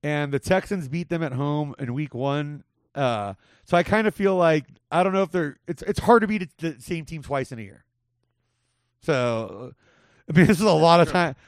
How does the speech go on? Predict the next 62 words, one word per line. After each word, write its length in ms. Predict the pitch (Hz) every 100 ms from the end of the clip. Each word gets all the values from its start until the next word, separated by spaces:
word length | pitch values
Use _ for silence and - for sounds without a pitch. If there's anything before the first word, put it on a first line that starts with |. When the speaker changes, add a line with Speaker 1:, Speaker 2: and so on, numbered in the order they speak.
| -
Speaker 1:
this 80 | 151
is 40 |
a 40 | 202
lot 260 | 175 180
of 80 | 180
time 160 | 190 175
to 80 |
spend 200 | - 175
Speaker 2:
This 60 | 151
Speaker 1:
handicapping 540 | 156 147 - 160 143
Speaker 2:
could 140 | - 190
Speaker 1:
a 120 | 180 -
game 180 | 180 151
Speaker 2:
be 60 | -
Speaker 1:
between 200 | 156 170
the 60 | 143
two 220 | - 180
Speaker 2:
number 300 | 147 156 160
Speaker 1:
worst 80 | 160
Speaker 2:
one 140 | 156
Speaker 1:
teams. 100 | 127
Speaker 2:
pick 120 | 156
in 60 | 147
the 80 | 123
draft. 460 | 131 139 110 - _
Speaker 1:
Yeah, 220 | 180 208
yeah. 160 | 175 165
Th-, 160 | 170 - -
no, 60 | 226
you're 120 | 220
right. 220 | 262 170
This 120 | 180
could 160 | - 226
be 100 | 220
for 120 | 214
the, 120 | 196 180
Speaker 2:
Yeah, 120 | 98 - -
Speaker 1:
and 80 | 185
Speaker 2:
yeah, 60 |
Speaker 1:
that's 100 | 226
Speaker 2:
yeah. 80 | 226
Speaker 1:
another 240 | 208 226 202
reason 240 | 180 170
why 160 | 170 135
the 100 | 131
Jaguars 460 | 180 202 214 214
were 80 | 165
so 260 | - 190 180
bad, 240 | 175 175
they'll 100 | 147
fuck 260 | - 160 165
themselves 380 | 165 143 147 131
out 100 | 135
of 60 |
the 80 | 120
first 240 | 123 127 -
pick 160 | 135
in 100 | 120
the 60 | 98
draft. 460 | 113 104 - _ _ _ _ _ _ _ _ _ _ _ _ _ _ _ _ _ -
Speaker 2:
<laughs> 460 | 98 - 640 _
Speaker 1:
All 80 | -